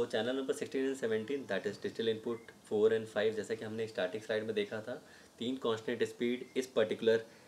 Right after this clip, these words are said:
application micro में दे सकते हैं, तो उसके लिए दिया हुआ है। आते हैं release पे अब।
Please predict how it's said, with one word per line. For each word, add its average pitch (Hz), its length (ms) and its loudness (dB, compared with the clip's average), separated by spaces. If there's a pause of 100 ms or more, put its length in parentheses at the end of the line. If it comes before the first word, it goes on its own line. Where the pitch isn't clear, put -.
(160)
application 107 460 -2
micro 107 300 2
में 110 140 2
दे 104 120 2
सकते 110 320 -2
हैं, 180 160 -12
तो - 80 -2
उसके - 240 -6
लिए 104 160 -2
दिया 95 200 0
हुआ 87 180 -4
है। 90 60 -10 (640)
आते - 280 4
हैं 151 100 4
release 110 280 0
पे 110 120 6
अब। 113 200 2